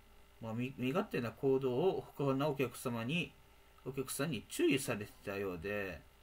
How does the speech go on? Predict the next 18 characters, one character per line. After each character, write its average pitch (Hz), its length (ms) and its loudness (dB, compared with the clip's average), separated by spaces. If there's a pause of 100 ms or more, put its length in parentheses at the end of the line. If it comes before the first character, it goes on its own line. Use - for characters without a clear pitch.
(420)
ま 156 100 0
あ、 - 20 4
な 139 80 2
ん - 20 0
か 139 100 -4
下 156 160 -2
等 214 220 4
生 381 380 12
物 - 240 2
と 113 200 2
言 156 120 4
わ 123 60 8
れ 117 80 0
た 113 260 0
み 104 260 -6
た 104 140 -2
い 82 120 -4
で、 82 280 -6